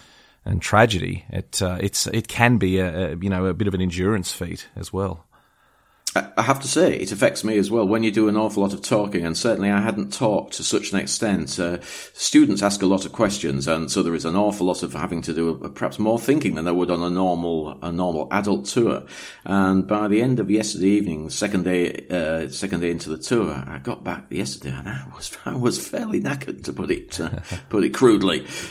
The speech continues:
Speaker 2: Uh, it, it, uh, yeah, it can also, it takes its, its, its wear on you. And this morning and today, it's, somehow it's been a bit easier. Had a good night's sleep, and, uh,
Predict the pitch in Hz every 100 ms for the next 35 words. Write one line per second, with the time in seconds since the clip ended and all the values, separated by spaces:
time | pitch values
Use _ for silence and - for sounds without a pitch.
0 | - 87 90 87 - - - 95 - 92
1 | - - 87 90 92 127 101 101 - 101
2 | 135 135 76 80 71 - - - - 67
3 | - 78 69 82 - 87 87 - 80 90
4 | - 98 82 92 101 87 76 107 123 151
5 | 123 73 85 82 - 98 113 73 80 -
6 | - - 131 131 120 113 104 117 113 117
7 | 117 101 65 - - - - - - 92
8 | - 82 - - 73 95 95 87 87 82
9 | 87 85 82 82 67